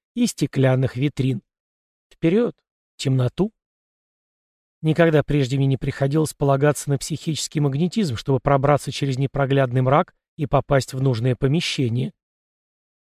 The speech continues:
Я решил, что паранормальные способности немного стоят, если на пути к цели мой безумный дар влепит меня лбом в стену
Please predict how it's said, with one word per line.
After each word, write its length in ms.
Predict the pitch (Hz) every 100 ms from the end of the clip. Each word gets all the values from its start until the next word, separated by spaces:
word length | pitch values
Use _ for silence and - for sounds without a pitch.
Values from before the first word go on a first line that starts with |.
| _
Я 140 | 147 180
решил, 280 | 233 - 240
что 180 | -
паранормальные 640 | 185 196 196 196 208 202 190
способности 680 | - 175 - 214 185 -
немного 440 | 180 196 208 202 175
стоят, 440 | - - 247 135
если 240 | 147 - 143
на 80 |
пути 300 | 135 147 -
к 60 | 139
цели 280 | - 165 156
мой 180 | 135 127
безумный 480 | 139 127 151 139
дар 260 | 123 151 135
влепит 480 | 117 139 147 147 -
меня 260 | 143 143
лбом 320 | 139 131 151 135
в 60 |
стену 420 | - - 214 147